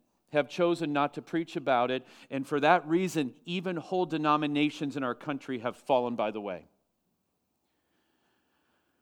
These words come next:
I came across this quote from Martin Luther, and I want to just share it with you because it's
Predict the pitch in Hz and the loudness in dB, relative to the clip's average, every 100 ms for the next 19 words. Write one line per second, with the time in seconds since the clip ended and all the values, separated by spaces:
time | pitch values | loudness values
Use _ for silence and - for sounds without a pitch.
0 | _ - - 202 196 - 165 165 156 143 | _ -8 2 2 2 2 2 2 -6 -8
1 | - - 147 120 - 143 120 127 135 120 | -12 -2 0 0 -4 -6 -2 0 -2 -2
2 | 123 120 107 95 - _ _ _ _ _ | -4 -4 -8 -10 -14 _ _ _ _ _
3 | _ _ - - 127 135 170 180 151 - | _ _ -20 -8 -4 -2 -2 -4 -6 -6
4 | 151 127 104 107 - 98 82 _ _ _ | -2 0 0 -6 -8 -12 -12 _ _ _
5 | _ _ 127 156 151 - 147 - - | _ _ -4 0 0 -2 -10 -10 -18